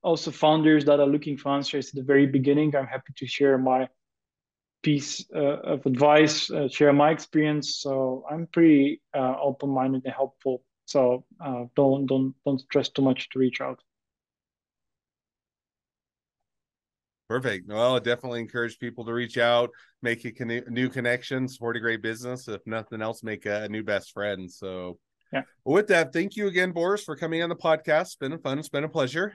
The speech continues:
Speaker 2: Now, for all of your listeners that are out there, if you have your own journey to share and you'd like to be a guest on the podcast, we'd love to have you. So just go to inventive guest dot com, apply to be on the show. A couple more things as listeners,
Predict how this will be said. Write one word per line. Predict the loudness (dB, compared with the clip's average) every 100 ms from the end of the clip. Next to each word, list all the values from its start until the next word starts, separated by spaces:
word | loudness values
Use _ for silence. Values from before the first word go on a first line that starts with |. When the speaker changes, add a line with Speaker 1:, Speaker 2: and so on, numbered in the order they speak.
| -6
Speaker 2:
Now, | -4 -4
for | -4 -4 -4 0
all | 0
of | 0
your | -4 -6 -8 -8
listeners | -8 -10 -8 -8
that | -6
are | 0
out | 0 0
there, | -2 -4
if | -6 _ _ 0
you |
have | 0 2
your | -4
own | -2
journey | -4 -4 -4
to | -6
share | -4 -4
and | -4
you'd | -4
like | -4
to | -4
be | -10
a | -4
guest | -4 -4
on | -8
the | -8
podcast, | -8 -8 -8 -12 -16
we'd | -18 -16 -8
love | -8 -8
to | -8
have | -6 -6
you. | -8 -12
So | -12 -12
just | -10
go | -8 -8
to | -4
inventive | -6 -4 -4 -4 -4
guest | -4 -4
dot | -4 -6
com, | -6 -6 -6 _ _ _
apply | 0 2
to | 2
be | 2
on | 2
the | 0
show. | -4 -4 -4 _ _ _
A |
couple | -6 -4
more | -6 -6
things | -6 -10
as | -10 -12
listeners, | -14 -12 -14